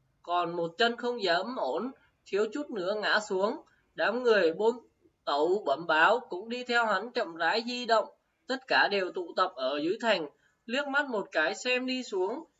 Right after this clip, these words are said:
nơi nơi đều là đầu người, Diệp Thiếu Dương liền có điểm vững. Hai chỉ cây đuốc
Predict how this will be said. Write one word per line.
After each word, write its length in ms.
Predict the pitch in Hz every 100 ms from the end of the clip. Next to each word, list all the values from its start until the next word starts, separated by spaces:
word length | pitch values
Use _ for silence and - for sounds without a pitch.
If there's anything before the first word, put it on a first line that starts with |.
| - 226
nơi 180 | 240 247
nơi 220 | 240 247
đều 220 | 214 196
là 280 | 175 175 170
đầu 180 | 175 175
người, 460 | 175 175 170 147 143
Diệp 120 | 180 -
Thiếu 200 | 185 180
Dương 300 | 214 240 240
liền 220 | 226 175 165
có 200 | 160 196
điểm 160 | 156 165
vững. 240 | 214 190 - _ _ _ _ _ _
Hai 300 | 240 254 247 -
chỉ 260 | 180 151 151
cây 200 | 233 254
đuốc 280 | 269 294